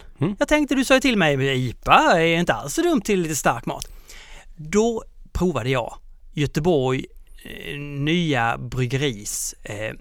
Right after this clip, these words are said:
Speaker 2: Göteborgs Go ipa.
Speaker 1: Mm.
Speaker 2: Alltså, vad är det med bryggerier och etiketter och loggor?
Speaker 1: Mm.
Speaker 2: Alltså, det här är, jag, jag tyckte det var det mest fruktansvärda jag sett, alltså.
Speaker 1: Ja, de är faktiskt inte vackra. Jag håller med
Speaker 2: Eh,
Speaker 1: dig.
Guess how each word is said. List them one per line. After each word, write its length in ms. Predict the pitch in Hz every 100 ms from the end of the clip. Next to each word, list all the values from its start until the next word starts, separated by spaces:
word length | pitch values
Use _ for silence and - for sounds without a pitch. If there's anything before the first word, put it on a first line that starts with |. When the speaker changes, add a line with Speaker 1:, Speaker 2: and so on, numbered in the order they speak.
| -
Speaker 2:
Göteborgs 760 | 139 127 127 143 135 117 - - - - -
Go 360 | 127 196 196 -
ipa. 360 | 180 - 233 - -
Speaker 1:
Mm. 160 | 160 175 - - - - - - - -
Speaker 2:
Alltså, 240 | 190 208
vad 200 | 190 226
är 440 | 254 254 226 156
det 120 | 131 131
med 200 | 131 120
bryggerier 640 | 131 139 165 254 160 127
och 120 | 127
etiketter 760 | 131 - - 202 - - - - - - -
och 260 | 175 151
loggor? 500 | 147 151 156 120 - - - -
Speaker 1:
Mm. 220 | 131 196 - - -
Speaker 2:
Alltså, 180 | - 196
det 80 | 202
här 120 | 165
är, 260 | 180 214 214
jag, 160 | 214
jag 160 | 208 208
tyckte 180 | 262 269
det 100 | 254
var 140 | 208
det 100 | 165
mest 280 | 185 165 -
fruktansvärda 840 | - - 185 226 - - 127 135 135
jag 120 | 135
sett, 400 | - 208 - -
alltså. 340 | - - - - - - - - -
Speaker 1:
Ja, 160 | - 202
de 100 | 151
är 100 | 131
faktiskt 300 | 120 117 123
inte 320 | 165 120 101 117
vackra. 400 | 113 - - 117 - 143
Jag 80 | 143
håller 60 | -
med 100 | -
Speaker 2:
Eh, 40 | 104
Speaker 1:
dig. 200 | 107